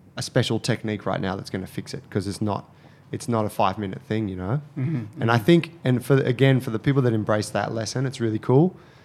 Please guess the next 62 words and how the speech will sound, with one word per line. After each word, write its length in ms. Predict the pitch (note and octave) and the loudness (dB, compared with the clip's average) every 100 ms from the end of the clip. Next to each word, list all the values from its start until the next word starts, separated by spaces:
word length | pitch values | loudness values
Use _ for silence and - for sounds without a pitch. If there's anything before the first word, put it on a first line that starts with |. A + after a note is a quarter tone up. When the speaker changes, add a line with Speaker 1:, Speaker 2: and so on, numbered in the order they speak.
| - | -10
Speaker 1:
'cause 140 | - G#2+ | -4 2
they 140 | A#2 | 2
do 280 | G#2+ C#3+ C#3+ | 8 12 12
it 100 | C3+ | 10
and 100 | A2+ | 4
they 100 | G2 | -4
suck 300 | - - B2 | -2 -2 0
at 180 | B2+ A2+ | 2 2
it, 160 | A#2 A2+ | 2 -2
and 100 | A2 | -4
you 80 | G#2+ | -4
can 120 | G#2+ | -4
see 180 | - C3 | 4 4
them 140 | A#2+ | 4
watching 280 | A#2 A2+ B2 | 0 0 -2
everyone 300 | A2+ A#2 A2 | 0 0 0
else 200 | A2 G#2 | -4 -6
in 60 | A2 | -8
the 60 | |
class, 420 | G#2 G#2+ G#2 G2+ - - - _ | -2 2 2 0 -8 -20 -20 _
and 140 | - G#2 | -6 -4
they're 80 | G2+ | 0
getting 280 | G2 - | 0 0
down 240 | A2 A2+ A2 | 4 4 4
on 60 | A2+ | 0
themselves, 440 | A2 - A2 G#2+ | -4 -2 0 -2
but 140 | - | -4
they, 140 | G#2 G2+ - - - - | -8 -8 -12 -20 -18 -4
they, 80 | |
you 60 | A#2+ | -2
know, 60 | A2 | 0
they, 100 | G#2 | -4
they're 220 | G2 A#2+ | -4 -4
doing 260 | G#2 C#3 C#3 | 6 8 8
it 80 | C3 | 6
again, 360 | B2+ B2+ B2 A#2 | 4 2 2 0
they're 80 | |
doing 220 | G2+ C#3 C3 | 4 6 6
it 20 | |
again, 220 | B2 A#2 A2 | 4 0 0
week 180 | B2 | 0
in, 60 | B2 | 0
week 200 | A2 - | 0 -2
out, 100 | C#3+ | -4
and 100 | C3 | 0
then 140 | A#2 G#2+ - - | 0 0 -10 -8
eventually 420 | A#2+ G#2+ C3 C3+ B2 | -4 4 4 6 4
they 140 | A2 | 4
come 200 | - A2 | 2 -2
to 100 | G#2+ | 0
you 40 | A2 | -2
and 60 | G2+ | -2
they 60 | |
say, 260 | G2 A2 G2 - - - - | 0 2 0 -4 -20 -16 0
"I 100 | A2+ | 4
did 180 | C3 C3 | 6 6
my 160 | A2+ G#2 | 6 4
first 260 | A#2 G#2+ | 2 2
kick 180 | - A2+ | 0 -2
up 140 | G2+ | -2
today," 340 | - G#2 F#2+ G2 | 0 -2 0 -2
or, 340 | G#2+ G2+ F#2 | -2 -2 -4